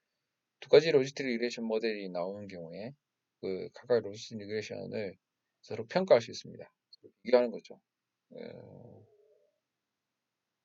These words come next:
또 이제 두 개 같은 거,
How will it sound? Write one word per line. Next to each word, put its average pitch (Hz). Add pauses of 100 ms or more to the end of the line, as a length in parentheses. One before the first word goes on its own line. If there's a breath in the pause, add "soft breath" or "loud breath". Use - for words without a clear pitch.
(880)
또 98
이제 95 (2250)
두 95
개 113
같은 113
거, 101